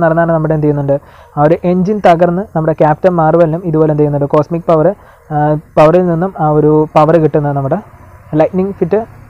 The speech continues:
engine തകർന്നിട്ടാണ് നമ്മുടെ Captain മാർവലിന് power കിട്ടുന്നത്. So exact ആയിട്ട് അതുപോലെ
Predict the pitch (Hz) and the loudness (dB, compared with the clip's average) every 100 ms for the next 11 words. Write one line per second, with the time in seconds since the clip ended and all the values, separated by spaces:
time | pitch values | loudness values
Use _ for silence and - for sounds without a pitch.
0 | 165 165 170 156 160 180 175 156 156 151 | -4 0 2 2 2 0 0 0 -2 -2
1 | 156 147 170 160 147 156 160 151 139 135 | -2 -2 0 0 0 0 0 0 0 0
2 | 127 127 - - - - - 190 170 214 | -4 -8 -12 -18 -20 -20 0 2 2 2
3 | 208 214 202 175 185 208 | 2 4 4 4 4 4